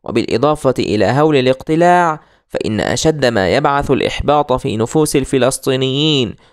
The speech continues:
هو أن الجريمة التي ارتكبها أولئك المسؤولون يستمر إنكارها تمامًا، كما يستمر تجاهل معاناة الفلسطينيين منذ سنة ألف وتسعمائة وثمانية وأربعين.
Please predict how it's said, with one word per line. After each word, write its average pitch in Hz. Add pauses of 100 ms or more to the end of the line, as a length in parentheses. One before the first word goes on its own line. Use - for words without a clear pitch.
(160)
هو 101
أن 143
الجريمة 127
التي 110
ارتكبها 131
أولئك 131
المسؤولون 151 (440)
يستمر 131
إنكارها 139
تمامًا، 123 (440)
كما 135
يستمر 131
تجاهل 147
معاناة 131
الفلسطينيين 135 (300)
منذ 104
سنة 135
ألف 156
وتسعمائة 147
وثمانية 151
وأربعين. 127